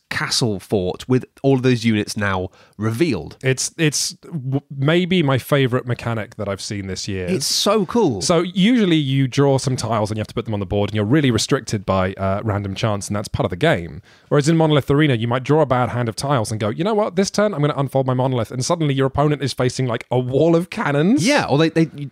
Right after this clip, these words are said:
Speaker 1: if you don't know what's in there as well, it's just like you, in the early game, you have to then make decisions based on information you just don't have. And if you can set it up just right, that suddenly you drop out this complement of something which just makes what you've got on the board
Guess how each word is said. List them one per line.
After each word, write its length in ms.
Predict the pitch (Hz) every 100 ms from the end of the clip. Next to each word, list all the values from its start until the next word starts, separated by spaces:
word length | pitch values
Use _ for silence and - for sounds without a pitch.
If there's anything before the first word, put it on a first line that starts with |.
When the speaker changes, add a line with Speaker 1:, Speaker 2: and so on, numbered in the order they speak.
| -
Speaker 1:
if 200 | 156 151
you 80 | 170
don't 240 | 180 185
know 100 | 160
what's 200 | 135 120
in 200 | 160 202
there 180 | 120 73
as 160 | 107 107
well, 440 | 160 101 87 - -
it's 180 | 117 -
just 180 | 135 127
like 140 | 117
you, 160 | 123 -
in 80 | 131
the 120 | 131
early 220 | 139 131
game, 260 | 110 101 98
you 120 | 107
have 300 | 104 127 120
to 100 | -
then 180 | 113 107
make 220 | 107 98
decisions 480 | 107 101 110 104 98
based 280 | - 104 -
on 260 | 101 95 90 - - - _ _
information 540 | 117 117 107 110 - 104
you 60 |
just 120 | 101 -
don't 160 | 90
have. 300 | 139 131 82
And 80 | 107
if 300 | 127 143 -
you 100 | 185
can 440 | - 143 123 95 - -
set 300 | - - 147
it 100 | -
up 260 | 139 - 98
just 260 | 120 110
right, 320 | 113 131 92
that 120 | 57 -
suddenly 320 | 123 117 101
you 140 | 104
drop 300 | 98 117 -
out 180 | 120 110
this 120 | 101
complement 460 | - 113 120 107 -
of 80 | -
something 280 | 101 101 98
which 200 | - -
just 180 | 104
makes 240 | 107 101 -
what 140 | 107
you've 120 | 101
got 140 | - 80
on 80 | 92
the 80 |
board 220 | 92 98